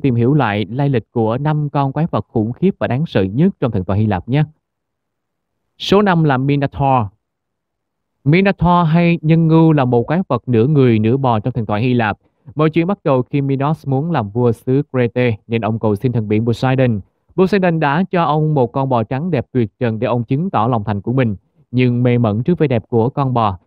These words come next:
Minos đã đem một con bò giả để thế. Tức giận, thần Poseidon đã trừng phạt Minos bằng cách hóa phép cho hoàng hậu của Minos, Pasiphae, yêu con bò đó. Hoàng hậu đã ra lệnh cho kiến trúc sư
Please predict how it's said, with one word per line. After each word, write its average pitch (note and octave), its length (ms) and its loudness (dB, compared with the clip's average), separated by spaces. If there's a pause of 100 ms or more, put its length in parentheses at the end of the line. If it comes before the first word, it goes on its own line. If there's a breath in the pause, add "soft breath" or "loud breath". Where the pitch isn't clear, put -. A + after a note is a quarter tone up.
(160)
Minos C3+ 420 -2
đã A2+ 280 -2
đem C3+ 280 -2
một A#2+ 160 0
con B2 180 -4
bò A2 140 0
giả G2+ 460 -2
để B2 100 0
thế. C#3+ 400 0 (320)
Tức A#3 160 -2
giận, C3 360 0
thần C3+ 160 0
Poseidon C3 580 -2
đã A#2 300 -2
trừng A#2+ 140 -2
phạt A2 240 -6
Minos C3 380 -4
bằng G#2 160 -4
cách D3 160 -8 (100)
hóa C#3+ 220 -2
phép F3 280 -2
cho C#3+ 80 -2
hoàng A2 200 -2
hậu G2 180 0
của C3+ 140 -2
Minos, C#3+ 340 0 (460)
Pasiphae, A#2+ 720 -2 (300)
yêu D#3+ 360 4
con D#3 260 -2
bò A2+ 220 2
đó. C#3+ 360 0 (320)
Hoàng C#3 180 -2
hậu C3 180 0
đã F3 120 0
ra F3 100 0
lệnh A#2+ 280 0
cho C3+ 220 0
kiến D3+ 260 -4
trúc G#3 180 -4
sư C#3+ 320 2